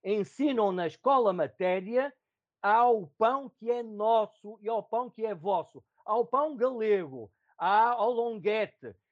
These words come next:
à, à coca de Fornés, ah, ao pão de pajés, ao pão candeal, ao, à broa de milho da Galícia, podemos aplicar as novas técnicas e a nova tecnologia.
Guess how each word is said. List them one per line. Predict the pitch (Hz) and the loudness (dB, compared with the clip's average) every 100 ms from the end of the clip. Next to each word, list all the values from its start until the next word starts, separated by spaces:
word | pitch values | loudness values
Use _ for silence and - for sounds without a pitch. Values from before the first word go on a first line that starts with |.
| _ | _
à, | 156 196 214 226 233 233 226 | -2 2 4 4 2 0 0
à | 208 | -2
coca | - 220 247 247 | 0 2 2 0
de | 220 214 | -6 -4
Fornés, | 220 208 202 214 208 185 147 104 _ _ _ | -2 0 0 -2 0 0 -4 -8 _ _ _
ah, | - 180 190 196 190 190 190 214 | -2 2 6 6 6 4 2 0
ao | 214 | -4
pão | 202 233 285 | -4 -4 -4
de | 220 | -6
pajés, | 247 226 190 185 226 226 208 156 - _ _ | -4 -2 -4 -2 2 2 0 -6 -12 _ _
ao | 165 190 | -6 -4
pão | - 302 311 | 0 0 0
candeal, | 240 254 185 202 190 190 214 247 247 _ | -6 -6 -6 -2 0 2 0 -2 -6 _
ao, | 247 240 - | -2 0 -2
à | 240 302 330 | -2 0 0
broa | 233 220 339 330 | -2 0 0 0
de | 240 | -2
milho | 247 269 269 202 151 156 | -6 -6 -6 -8 -10 -8
da | 185 | -6
Galícia, | 175 165 190 226 285 320 320 _ _ | -2 -2 -4 -8 -4 -4 -4 _ _
podemos | 233 240 359 320 226 | -4 0 0 2 0
aplicar | 226 208 175 233 214 | 0 -4 0 0 0
as | 160 | -2
novas | 196 196 180 165 | 0 2 0 -6
técnicas | - 202 185 214 202 208 | -8 -8 -8 -10 -8 -6
e | 185 | -4
a | |
nova | 180 190 165 | 0 0 0
tecnologia. | 160 156 156 147 117 120 104 | -4 -8 -8 -12 -12 -14 -16